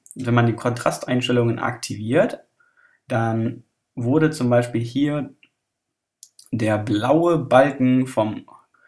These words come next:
von der Textvergrößerung, also was man sich ein-, in dem Schieberegler, was man von links nach rechts oder von rechts nach links wischen konnte, wurde dadurch weiß. Das kann wieder ein bisschen zur Verwirrung führen, wenn man das nicht immer nutzt. Von daher nutze ich sowas grundsätzlich gar nicht.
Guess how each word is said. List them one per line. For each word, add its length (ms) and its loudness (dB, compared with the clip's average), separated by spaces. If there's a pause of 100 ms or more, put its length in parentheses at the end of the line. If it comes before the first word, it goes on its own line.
(240)
von 180 -6
der 140 -2
Textvergrößerung, 800 -2
also 140 -2
was 40 -8
man 140 -2
sich 120 -8
ein-, 240 -2
in 60 -2
dem 140 -2
Schieberegler, 560 2
was 120 -2
man 120 -6
von 100 -4
links 220 4
nach 100 -2
rechts 240 -2
oder 160 0
von 100 -10
rechts 220 -4
nach 100 -10
links 240 -2
wischen 220 -4
konnte, 320 -10 (340)
wurde 220 0
dadurch 340 2
weiß. 680 4
Das 220 -2
kann 120 4
wieder 140 4
ein 60 4
bisschen 180 -2
zur 160 -4
Verwirrung 520 0 (260)
führen, 540 4
wenn 120 2
man 140 4
das 180 0
nicht 400 0
immer 400 0
nutzt. 560 0 (460)
Von 100 0
daher 240 6
nutze 240 0
ich 80 -2
sowas 280 -4
grundsätzlich 520 -4
gar 220 -2
nicht. 320 -12